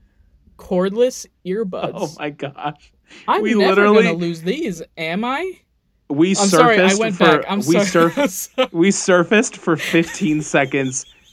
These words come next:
Speaker 2: to get a nice big gulp of air, and then you pulled us straight back down into the depths.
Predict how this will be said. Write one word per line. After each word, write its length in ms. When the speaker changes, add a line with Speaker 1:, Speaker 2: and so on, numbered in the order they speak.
Speaker 2:
to 100
get 160
a 80
nice 380
big 280
gulp 260
of 80
air, 340
and 160
then 180
you 80
pulled 220
us 120
straight 680
back 320
down 360
into 280
the 120
depths. 640